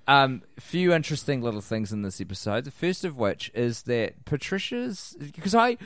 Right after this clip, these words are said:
am finding it quite hard to track what her name <laughs> is, and, and we finally saw because they butted the scenes back to back.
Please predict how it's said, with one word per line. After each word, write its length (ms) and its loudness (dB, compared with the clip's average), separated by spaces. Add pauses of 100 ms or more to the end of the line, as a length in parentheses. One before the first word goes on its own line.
(260)
am 120 4
finding 280 2
it 100 -6
quite 300 2
hard 220 2
to 60 -8
track 320 0
what 200 2
her 140 4
name 340 2
<laughs> 100 0 (100)
is, 220 -6 (320)
and, 260 4
and 280 2
we 120 6
finally 460 4
saw 260 6
because 280 0
they 140 0
butted 280 0
the 80 -4
scenes 340 -4
back 260 -2
to 80 -8
back. 260 -4